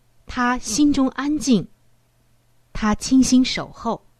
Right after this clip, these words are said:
她不轻易发怒，她能够约束自己的心。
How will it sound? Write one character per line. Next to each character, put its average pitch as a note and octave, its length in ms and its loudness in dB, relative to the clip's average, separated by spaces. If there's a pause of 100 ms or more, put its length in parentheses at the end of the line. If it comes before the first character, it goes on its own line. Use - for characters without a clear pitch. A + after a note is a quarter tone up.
(920)
她 C4 320 -2
不 E4 180 -6
轻 - 280 -2
易 C4 120 4
发 A3+ 260 -4
怒， A#3 300 0 (1120)
她 - 140 -4
能 B3 160 6
够 B3+ 160 -2
约 D#4 280 0
束 G3+ 400 -2 (180)
自 B3 180 0
己 - 140 -6
的 C#3 120 -14
心。 G#3 360 -2